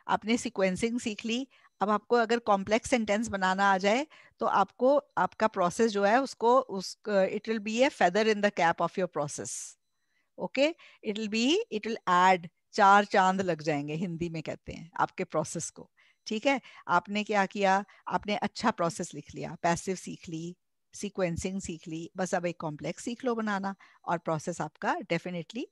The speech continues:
अच्छा चला जाएगा। In a process graph, a very easy technique to do this, पहले तो सेंटेंस देखो जिनके एंड में वर्ब नहीं है, जिन सेंटेंस के एंड में कोई वर्ब है जो करने वाला काम है, वो सेंटेंस ढूंढो जिनके एंड में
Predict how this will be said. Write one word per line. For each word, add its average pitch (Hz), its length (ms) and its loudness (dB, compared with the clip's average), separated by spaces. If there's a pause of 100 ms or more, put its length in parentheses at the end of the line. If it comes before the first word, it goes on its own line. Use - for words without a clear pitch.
अच्छा 170 240 -6
चला - 260 -10
जाएगा। - 300 -18 (680)
In 277 100 4
a 381 120 0
process 214 440 0
graph, 185 360 -2
a 208 100 -2
very 190 380 0 (160)
easy 220 160 -4
technique 185 500 -8
to 180 120 -12
do 170 160 -6
this, 208 200 -6
पहले 214 360 -2
तो 254 120 -4
सेंटेंस 190 500 -2
देखो 208 300 -2
जिनके 208 340 -2 (120)
एंड 208 220 -2
में 240 200 2
वर्ब 202 400 2
नहीं 165 320 -4
है, - 120 -12 (400)
जिन 254 260 0
सेंटेंस 220 460 2
के - 100 -4
एंड 196 200 -2
में 220 160 -2
कोई 233 180 4
वर्ब 180 380 2
है 165 120 4
जो 180 120 -2
करने 190 380 0
वाला 180 260 2
काम 139 320 -2
है, 110 140 -10 (840)
वो 214 260 2
सेंटेंस 214 460 2
ढूंढो 185 340 -2
जिनके 214 340 0
एंड 202 380 0
में 202 360 -2